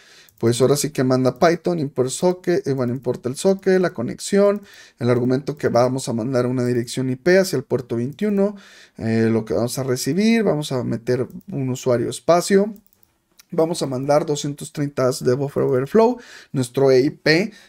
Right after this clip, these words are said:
que ya lo sacamos con el módulo y con los offsets de Jump, eh, S M P,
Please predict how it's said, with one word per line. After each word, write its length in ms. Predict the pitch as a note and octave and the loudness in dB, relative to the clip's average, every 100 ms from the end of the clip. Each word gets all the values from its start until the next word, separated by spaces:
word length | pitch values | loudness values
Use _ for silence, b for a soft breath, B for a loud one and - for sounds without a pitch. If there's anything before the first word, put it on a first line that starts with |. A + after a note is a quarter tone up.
| B | B
que 140 | A#2+ | -2
ya 120 | A#2 A#2+ | 2 2
lo 80 | |
sacamos 420 | B2 B2 C3 C3 - | 2 -2 -4 -4 -4
con 140 | C3 | -4
el 100 | G2+ | 0
módulo 520 | C3 B2+ D#3+ - - - | 2 2 2 2 0 -2
y 140 | B2+ | -6
con 300 | - A2 A2 | -6 -6 -4
los 420 | A2+ A#2 A#2+ - | -2 0 -2 -4
offsets 520 | - C3 - C#3+ C#3+ C#3+ | -2 -2 -2 -4 -4 -6
de 120 | B2+ | -2
Jump, 240 | C#3 C3 - | -2 -4 -4
eh, 400 | B2+ C3 B2 B2 B2+ | 2 4 6 4 2
S 300 | C3+ C3 B2+ | 0 0 -4
M 180 | C3+ | -6
P, 380 | C3 E3 A3 - | -2 0 0 -4